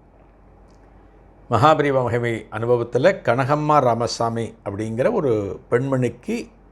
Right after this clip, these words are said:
நேர்ந்த ஒரு அனுபவத்தை பார்க்குறோம். இந்த அம்மாவுக்கு என்ன அனுபவம்? சந்தன கலவை தயார் பண்ணி, அதை பெரியவாட்ட கொண்டு போய், பெரியவா தன்னோட திருப்பாதங்களை பதிச்சு தரணும்னு சொல்றா.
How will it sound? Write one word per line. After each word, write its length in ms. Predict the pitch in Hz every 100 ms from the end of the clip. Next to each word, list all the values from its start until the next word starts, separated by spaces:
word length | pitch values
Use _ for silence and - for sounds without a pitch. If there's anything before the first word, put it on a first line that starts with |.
| -
நேர்ந்த 360 | 117 127 165 208
ஒரு 140 | 113
அனுபவத்தை 500 | 101 120 120 110 -
பார்க்குறோம். 540 | - 101 107 101 156 - - - - - - - - - - - - - - -
இந்த 120 | 151
அம்மாவுக்கு 420 | 175 240 233 -
என்ன 260 | 165 180 196
அனுபவம்? 680 | 165 170 160 160 156 175 - _
சந்தன 540 | - - 151 180 190
கலவை 500 | 190 - 131 151 156
தயார் 340 | - 123 131 -
பண்ணி, 460 | 113 123 185 208 - - _ _ _ _ _
அதை 220 | - 151
பெரியவாட்ட 600 | 208 - 139 175 185 170
கொண்டு 240 | 127 123 117
போய், 360 | 120 123 214 -
பெரியவா 320 | 131 160 170
தன்னோட 480 | 170 120 123 180 190 -
திருப்பாதங்களை 760 | 147 180 - 160 147 131 131 170
பதிச்சு 360 | 120 135 143 135
தரணும்னு 460 | 127 113 107 113 123 -
சொல்றா. 440 | 101 90 101 151